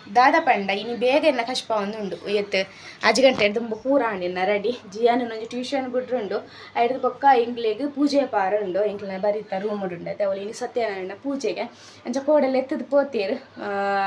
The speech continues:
ಇಂಚ ಪಾರ್ಟಿ ಐತೇನೆ ಇನ್ನ ಎಕ್ಲೆಲ ಎತ್ತೇನೆ ಅನ್ ಪೋಪುಜಿ. ಪೂಜೆ ಇನಲ್ಲಿ ಉಂಡು, ಬಲ್ಲೆ ಪ್ರಸಾದ ಕೊಂದಲೆ ಪಂಡೆ ಅನ್ ಪೋಪೆ. ಅಂಚ ಅದು ಯಾಲ್ನ ಪ್ರಿಯಕ್ಕಲ ಪೋಂದುಲ್ಲ, ಸೀರೆಗ್ ಪಿನ್ ಪೂರ ಪಾಡ್ದೆ ಕಡೆ ದೀತೆ.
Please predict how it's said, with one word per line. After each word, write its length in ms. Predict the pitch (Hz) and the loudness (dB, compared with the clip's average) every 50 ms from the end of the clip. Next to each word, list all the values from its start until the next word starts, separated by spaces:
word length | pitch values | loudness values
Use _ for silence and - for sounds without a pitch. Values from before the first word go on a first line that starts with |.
| 196 202 - - - - - - - - | -2 -4 -8 -14 -20 -20 -20 -18 -6 0
ಇಂಚ 240 | 254 277 277 277 370 359 311 269 262 262 | 2 2 4 4 4 4 6 6 6 4
ಪಾರ್ಟಿ 460 | - 285 269 262 262 262 254 254 262 | 4 4 4 6 6 6 4 4 0
ಐತೇನೆ 460 | 254 247 254 247 - 294 302 294 277 269 | 0 0 -2 -2 0 0 0 2 2 2
ಇನ್ನ 120 | 277 262 | 0 0
ಎಕ್ಲೆಲ 340 | 254 254 - - 254 247 247 | -2 -4 -2 0 2 2 2
ಎತ್ತೇನೆ 400 | 240 240 - - 233 233 233 233 | 2 0 -4 -4 -4 -2 -2 -4
ಅನ್ 120 | 226 233 | -4 -4
ಪೋಪುಜಿ. 460 | 226 254 254 247 - 196 190 202 233 | -2 -2 -4 -4 -4 -8 -10 -8 -10
ಪೂಜೆ 440 | 254 - - 262 269 285 254 220 285 | -8 -6 -4 -2 -2 -2 -2 0 0
ಇನಲ್ಲಿ 280 | 277 262 247 247 240 - | 0 2 0 0 -2 -2
ಉಂಡು, 320 | 226 247 247 240 226 226 247 - - - - - - - | -2 -2 -2 0 0 0 0 -4 -10 -16 -18 -18 -2 4
ಬಲ್ಲೆ 220 | 233 240 240 233 233 | 6 6 6 6 2
ಪ್ರಸಾದ 360 | 233 254 247 - 262 247 240 233 - | 0 -2 -2 -2 -2 -4 -4 -4 -4
ಕೊಂದಲೆ 300 | 254 240 240 233 240 226 | -4 -4 -2 0 -2 0
ಪಂಡೆ 260 | 233 226 214 220 226 | -2 -4 -4 -2 -4
ಅನ್ 120 | 220 233 | -4 -4
ಪೋಪೆ. 340 | - 254 254 226 - - 220 269 269 - - - - - - - - - - 196 196 | -6 -6 -6 -2 0 2 0 0 0 -6 -16 -20 -18 -18 -18 -18 -20 -12 -6 -4 -2
ಅಂಚ 180 | 202 240 233 285 285 | -2 -2 -2 -2 -2
ಅದು 220 | 277 - 370 381 | 0 0 0 2
ಯಾಲ್ನ 460 | 339 269 247 247 247 254 240 240 247 254 247 | 2 2 4 4 4 2 2 2 0 0 0
ಪ್ರಿಯಕ್ಕಲ 480 | 247 - 254 254 240 233 - 214 208 | 0 -2 -2 -2 -2 -2 -2 -2 -2
ಪೋಂದುಲ್ಲ, 540 | 214 214 254 247 220 214 220 262 247 214 208 220 | -2 -2 -2 -2 -2 -2 -2 -2 -2 -2 -4 -4
ಸೀರೆಗ್ 760 | 214 - 226 220 226 226 226 214 208 208 202 202 202 208 - | -4 -6 -8 -6 -4 -4 -4 -4 -2 -2 0 0 0 -2 -2
ಪಿನ್ 260 | 240 233 233 240 240 | -2 -2 -2 -2 -2
ಪೂರ 160 | - 240 233 | -2 -2 -2
ಪಾಡ್ದೆ 420 | 220 - 254 233 226 214 220 226 214 | -2 -2 -2 -2 -2 -2 -2 -4 -2
ಕಡೆ 260 | - 262 269 226 214 | 0 0 2 2 0
ದೀತೆ. 320 | 196 233 240 - - 190 | -2 -4 -8 -8 -6 -6